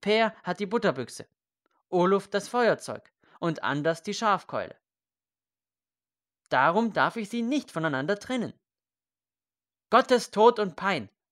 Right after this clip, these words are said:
Kann ich meine Leute nach Butterbüchsen und Marmeladentöpfen und Mehlbeuteln ordnen?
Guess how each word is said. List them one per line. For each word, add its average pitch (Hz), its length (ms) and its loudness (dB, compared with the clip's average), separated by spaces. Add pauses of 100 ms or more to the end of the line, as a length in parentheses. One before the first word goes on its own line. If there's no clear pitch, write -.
(720)
Kann 214 180 -4
ich - 140 -6
meine 175 220 -2
Leute 208 340 2
nach 180 180 -4
Butterbüchsen 202 680 -6
und 156 120 -14
Marmeladentöpfen 175 1040 2
und 131 140 -6
Mehlbeuteln 247 680 2
ordnen? 262 480 -4